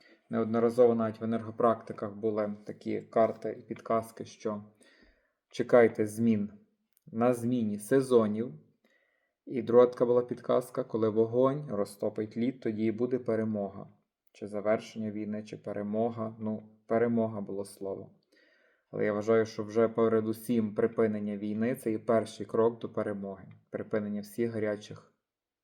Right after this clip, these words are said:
стадій, фаз, обстрілів і так далі.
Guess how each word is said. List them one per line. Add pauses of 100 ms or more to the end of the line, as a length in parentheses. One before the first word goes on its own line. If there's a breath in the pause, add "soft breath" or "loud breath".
(600)
стадій,
фаз,
обстрілів
і
так
далі.